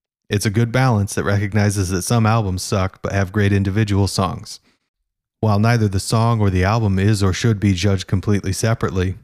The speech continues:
it's nice to have both scores as a reference. With all that build-up, let's get to what is a personal favorite album of mine,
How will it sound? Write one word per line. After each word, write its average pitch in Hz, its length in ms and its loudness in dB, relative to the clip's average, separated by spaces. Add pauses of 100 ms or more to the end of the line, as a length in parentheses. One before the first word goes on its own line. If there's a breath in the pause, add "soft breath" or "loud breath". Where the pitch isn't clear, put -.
(140)
it's 104 180 -4
nice 117 220 2
to 110 100 0
have 101 220 2
both 98 200 0
scores 95 340 0
as 92 120 2
a 92 80 2
reference. 90 520 -2 (1200)
With 104 140 2
all 127 160 0
that 131 260 0
build-up, 135 400 2
let's 127 220 -2
get 131 180 -2
to 131 100 -2
what 110 200 2
is 95 100 0
a 104 60 -4
personal 123 500 -2
favorite 104 400 2
album 101 340 0
of 90 120 -6
mine, 90 420 0